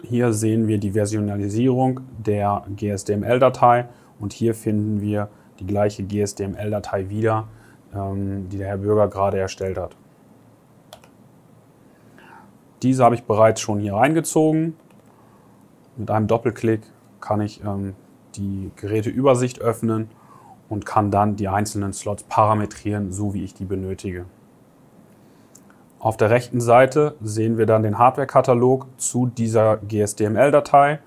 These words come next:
und hier finden wir unter I O Link Devices jetzt die Geräte, ähm, die wir gerade in Moneo importiert haben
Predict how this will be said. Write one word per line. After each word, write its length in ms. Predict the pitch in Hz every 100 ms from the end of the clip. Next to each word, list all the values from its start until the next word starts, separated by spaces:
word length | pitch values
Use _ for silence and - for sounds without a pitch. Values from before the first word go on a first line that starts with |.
| _ - _
und 160 | 110 107
hier 240 | - 120
finden 480 | 117 131 131 131 120
wir 180 | 120 113
unter 320 | 104 110 101
I 80 | 101
O 140 | 101
Link 180 | 120 120
Devices 720 | 104 101 101 117 131 127 - - - - _
jetzt 460 | 104 98 - - -
die 260 | 110 135
Geräte, 680 | 139 117 107 113 113 117 120 - - - _
ähm, 320 | 107 101 101 98
die 140 | 98
wir 100 | 101
gerade 400 | 92 104 113 107
in 160 | 101 101
Moneo 560 | 101 104 107 110 110 - - -
importiert 720 | 117 117 107 - 113 107 113
haben 340 | 110 107